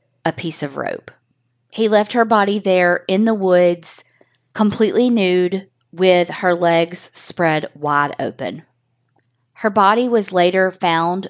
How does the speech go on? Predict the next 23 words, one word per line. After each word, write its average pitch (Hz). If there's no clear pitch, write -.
by 160
some 170
kids 165
on 151
Mother's 160
Day. 226
When 220
they 202
found 247
her 254
body, 202
they 190
knew 196
that 190
she 196
had 190
been 175
dead 165
for 165
about 160
forty-eight 180
to 180
seventy-two 156